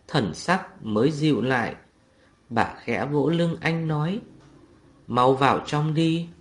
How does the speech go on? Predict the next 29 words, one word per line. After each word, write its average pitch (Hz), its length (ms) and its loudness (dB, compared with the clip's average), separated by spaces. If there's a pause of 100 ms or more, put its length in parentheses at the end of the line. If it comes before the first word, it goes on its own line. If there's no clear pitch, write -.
(220)
ông 131 260 -2
muốn 147 220 0
gặp 151 320 2
con 160 280 0
đấy." 156 320 2 (1500)
Bao 113 300 0
nhiêu 139 300 4
cháu 127 280 -2
trai, 151 380 -2 (280)
cháu 120 260 2
gái 143 280 2
như 190 240 6
vậy 151 340 2 (500)
mà 143 380 2
ông 165 280 2
nội 139 260 6 (240)
chỉ 104 300 0
muốn 104 320 -2
gặp 147 280 0
mình 117 360 -2
anh. 156 280 -4 (800)
Điều 151 260 8
này 113 300 2
chứng 156 300 -4
tỏ 120 420 4 (320)
anh 127 200 -2
khác 190 340 -6
những 175 260 2
người 131 240 4